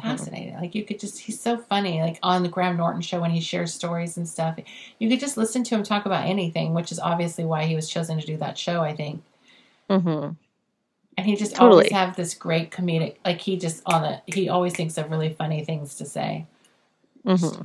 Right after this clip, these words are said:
Speaker 1: on a whim, you could tell.
Speaker 2: Yeah.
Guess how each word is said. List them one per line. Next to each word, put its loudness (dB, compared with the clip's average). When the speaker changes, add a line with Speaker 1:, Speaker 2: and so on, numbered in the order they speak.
Speaker 1:
on -4
a -4
whim, -6
you -12
could -10
tell. -12
Speaker 2:
Yeah. 4